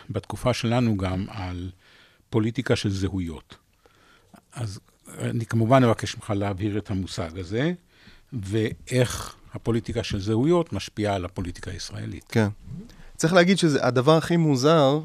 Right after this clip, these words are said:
Speaker 2: שמישהו כמוני שמתעסק עם קואליציות ורציונליות ואסטרטגיה וכל מיני דברים כאלה, או במחקר האחר שלי על בתי משפט, שגם שם אני מתעסק עם אליטות מחושבות,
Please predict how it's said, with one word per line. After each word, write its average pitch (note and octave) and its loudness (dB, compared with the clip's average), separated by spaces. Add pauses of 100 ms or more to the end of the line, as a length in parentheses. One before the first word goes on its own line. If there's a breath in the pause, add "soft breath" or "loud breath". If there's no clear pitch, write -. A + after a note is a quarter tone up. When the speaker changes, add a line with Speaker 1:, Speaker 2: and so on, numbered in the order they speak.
Speaker 2:
שמישהו A#2+ 2
כמוני D3 6
שמתעסק B2 -2
עם C3+ 2
קואליציות A#2+ 0
ורציונליות A#2+ 0
ואסטרטגיה A#2+ -2
וכל A2 -4
מיני C3+ 2
דברים B2 0
כאלה, C3 2
או C#3+ 6
במחקר B2+ 2
האחר C3 0
שלי C3+ 0
על A#2 2
בתי A#2+ -2
משפט, C3 0
שגם A#2 -2
שם D3 2
אני D#3 4
מתעסק C3+ -2
עם A#2 2
אליטות C3+ 4
מחושבות, A#2+ -2